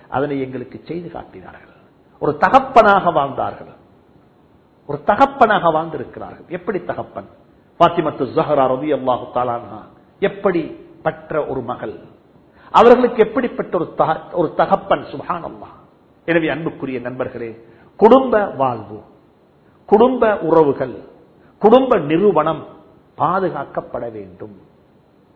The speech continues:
அதுதான் எங்களுக்கு வெற்றி. அதை கொண்டு மட்டும்தான் எங்களுடைய திருநாமங்கள் இந்த பூமிக்கு மேலே வாழப் போகிறது. வலதுன் சாலிஹுன் யதுஉ லஹு, அவனுக்காக வேண்டி பிரார்த்திக்கக்கூடிய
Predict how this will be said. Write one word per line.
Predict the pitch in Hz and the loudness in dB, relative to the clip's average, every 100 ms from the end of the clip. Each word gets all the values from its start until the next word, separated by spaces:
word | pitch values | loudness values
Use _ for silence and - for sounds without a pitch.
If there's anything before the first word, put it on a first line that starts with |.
| - | -6
அதுதான் | 131 143 139 147 165 - | -4 -4 -4 -6 -8 -14
எங்களுக்கு | - 135 135 123 - | -14 -6 -6 -6 -12
வெற்றி. | 113 101 - 113 107 - _ _ _ _ | -12 -12 -16 -16 -16 -18 _ _ _ _
அதை | - 196 208 | 2 4 4
கொண்டு | 208 190 170 | 2 2 2
மட்டும்தான் | 160 - 180 170 190 208 - - | 0 0 0 4 2 2 -6 -10
எங்களுடைய | - 180 180 175 165 165 | -6 -2 2 2 2 0
திருநாமங்கள் | 175 185 190 196 202 208 190 | 0 4 4 4 2 2 2
இந்த | 175 165 | 2 0
பூமிக்கு | - 185 180 - | 2 -2 -2 -6
மேலே | 170 170 170 | -4 -2 -2
வாழப் | 143 165 190 - - | -2 -2 -4 -8 -6
போகிறது. | 147 127 117 110 123 110 - - _ - | -8 -6 -10 -10 -10 -10 -16 -20 _ 2
வலதுன் | 151 170 160 156 139 | 6 6 6 -2 0
சாலிஹுன் | 151 160 117 - 180 175 - - - | 4 4 2 0 -2 -4 -18 -20 6
யதுஉ | 233 294 233 170 | 6 8 6 4
லஹு, | 131 113 104 - - | 2 -2 -10 -14 -2
அவனுக்காக | 143 170 160 - 139 127 | 2 2 0 -2 -4 -2
வேண்டி | 135 139 135 135 - - | -8 -10 -12 -16 -20 -8
பிரார்த்திக்கக்கூடிய | 175 196 226 202 - 165 - 147 | 2 4 2 -2 -4 -6 -6 -8